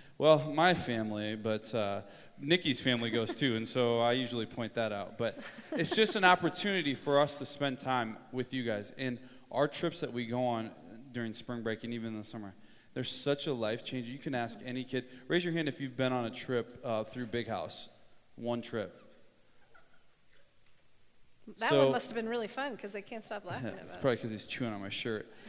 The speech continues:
Speaker 1: Uh, <laughs> anyways, that's an op-, a faith-building opportunity, and I'm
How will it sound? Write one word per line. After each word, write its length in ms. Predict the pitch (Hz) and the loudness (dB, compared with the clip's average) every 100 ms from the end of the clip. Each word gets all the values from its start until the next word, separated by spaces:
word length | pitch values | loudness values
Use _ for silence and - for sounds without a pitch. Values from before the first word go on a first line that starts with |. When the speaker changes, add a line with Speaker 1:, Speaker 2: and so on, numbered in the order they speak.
| - - | -18 0
Speaker 1:
Uh, 400 | - 139 131 127 - - 147 - - - | 8 10 10 8 4 -2 -6 -8 -18 -18
<laughs> 540 | - - - - - | -20 -20 -20 -18 0
anyways, 520 | 175 180 143 131 - - - - - - 190 | 4 8 6 6 0 -8 -18 -20 -18 -16 2
that's 240 | 175 214 214 | 6 6 6
an 80 | 185 | 4
op-, 280 | 170 170 | 4 4
a 40 | 151 | -4
faith-building 680 | - 160 170 160 143 147 139 | 2 4 4 4 4 4 4
opportunity, 560 | 131 131 - 127 110 104 | 4 2 -4 -2 -4 -2
and 120 | 131 | 2
I'm 260 | 139 165 | 4 4